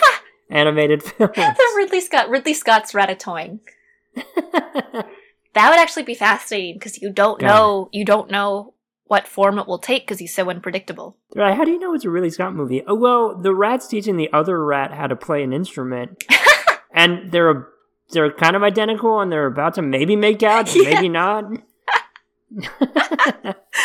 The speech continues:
Speaker 1: Yeah, exactly. Ugh, again, that moment,
Speaker 2: Yeah.
Speaker 1: that moment is fun.
Speaker 2: It's very memorable for, for a,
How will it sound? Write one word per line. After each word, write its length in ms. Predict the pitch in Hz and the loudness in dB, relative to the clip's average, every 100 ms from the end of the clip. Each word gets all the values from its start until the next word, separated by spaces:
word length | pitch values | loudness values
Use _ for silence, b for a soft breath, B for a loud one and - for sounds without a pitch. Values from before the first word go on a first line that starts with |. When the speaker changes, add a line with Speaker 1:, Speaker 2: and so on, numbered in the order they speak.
| B B | B B
Speaker 1:
Yeah, 300 | 311 277 208 | 2 4 4
exactly. 640 | 247 254 262 277 262 202 - | 2 -2 -2 -4 -4 -10 -4
Ugh, 300 | - 339 285 - | 2 4 4 0
again, 360 | 214 214 180 180 | -2 0 0 0
that 180 | 208 | -4
moment, 400 | 226 262 320 254 | -4 -8 -8 -6
Speaker 2:
Yeah. 180 | 131 127 | -2 2
Speaker 1:
that 180 | 277 285 | 2 4
moment 280 | 330 330 302 | 2 2 -2
is 180 | 285 - | -4 0
fun. 580 | 269 240 196 180 233 b b b b _ | 4 6 6 0 -8 b b b b _
Speaker 2:
It's 180 | 220 220 | 4 4
very 360 | 180 233 269 | 6 6 8
memorable 480 | 196 160 175 135 131 | 6 4 2 2 0
for, 360 | 127 156 143 143 | 0 0 0 -2
for 200 | 175 151 | 0 0
a, 180 | 127 127 | 0 -4